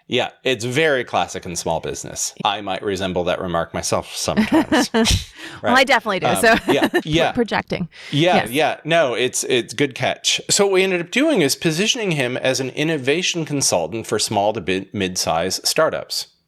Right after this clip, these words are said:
Speaker 1: When he would interview a C E O, he knew,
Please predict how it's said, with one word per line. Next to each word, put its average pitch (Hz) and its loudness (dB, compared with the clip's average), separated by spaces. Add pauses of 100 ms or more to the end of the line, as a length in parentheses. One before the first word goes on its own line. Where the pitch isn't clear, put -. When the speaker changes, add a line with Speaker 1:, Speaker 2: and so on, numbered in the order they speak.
(140)
Speaker 1:
When 175 2
he 202 0
would 180 2
interview 151 0
a 90 0
C 92 -2
E 80 -2
O, - -4 (1300)
he - 2
knew, 170 2